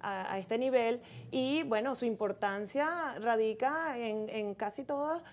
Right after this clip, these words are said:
eh, las enfermedades, o algunas enfermedades dermatológicas se expresan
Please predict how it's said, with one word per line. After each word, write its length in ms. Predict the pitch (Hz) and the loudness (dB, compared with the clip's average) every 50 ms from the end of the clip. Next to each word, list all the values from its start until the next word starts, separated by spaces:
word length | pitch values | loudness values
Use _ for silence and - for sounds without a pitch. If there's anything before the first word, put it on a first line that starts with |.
| - - - - - | -20 -20 -20 -20 -8
eh, 100 | - 226 | -4 -2
las 140 | 240 240 233 | -2 0 -2
enfermedades, 480 | 247 233 233 240 220 220 214 226 269 277 | -2 -2 -2 -4 -2 -2 -2 -2 0 0
o 40 | 269 | 0
algunas 400 | 226 208 226 262 311 359 349 294 | 0 2 0 0 0 0 -2 -2
enfermedades 560 | 247 240 254 226 226 233 220 214 240 247 269 | -2 -2 -2 -2 0 -2 -2 -2 -2 2 2
dermatológicas 1040 | 285 254 240 240 247 233 208 - 214 202 202 233 269 294 - 359 - - 415 - - - - - - | 2 2 4 2 0 -2 -2 -2 -2 0 2 2 2 2 0 -4 -4 -4 -6 -6 -8 -16 -20 -20 -20
se 160 | - - 262 247 | -4 -2 -2 -2
expresan 640 | 240 - - 240 233 233 226 - 262 269 285 285 | 0 0 0 2 2 0 0 -2 -4 -4 -4 -6